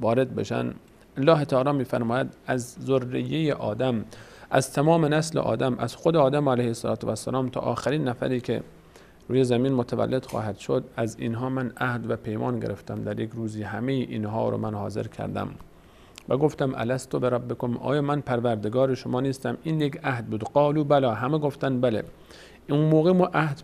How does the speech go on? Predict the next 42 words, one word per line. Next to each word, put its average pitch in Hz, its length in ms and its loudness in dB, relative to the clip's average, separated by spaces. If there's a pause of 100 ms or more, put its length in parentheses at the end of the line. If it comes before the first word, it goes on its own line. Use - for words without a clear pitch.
بستیم، 104 440 -6
اون 107 100 -6
موقع 110 180 -4
ما 120 120 -4
پیمان 107 460 -6
بستیم 101 360 -10
با 101 80 -4
الله 101 380 -8
تعالی، 104 300 -6
هر 143 140 0
چند 170 520 0
که 139 100 -6
ما 131 160 0
الان 120 320 -2
به 110 60 -2
خاطر 110 360 -4
نداشته - 320 -6
باشیم. - 240 -10 (720)
ما 185 60 -2
بچگی‌های 139 460 0
خودمون 131 360 -2
یادمون 110 380 -2
نیست، 101 300 -8
ما 104 60 -8
همین 107 260 -4
که 110 180 -6 (1160)
همه 113 260 0
شاهد 110 320 -2
بودن، 101 340 -2
پدر 95 260 -4
و 98 40 -2
مادر 101 260 -2
ما 107 140 -2
شاهد 104 300 -8
بودن، 101 300 -6
حتی 98 200 -8
فیلم 101 260 -6
و - 20 -2
عکس - 260 -8
از 95 160 -4
ما 92 120 -6
دارن. 101 340 -6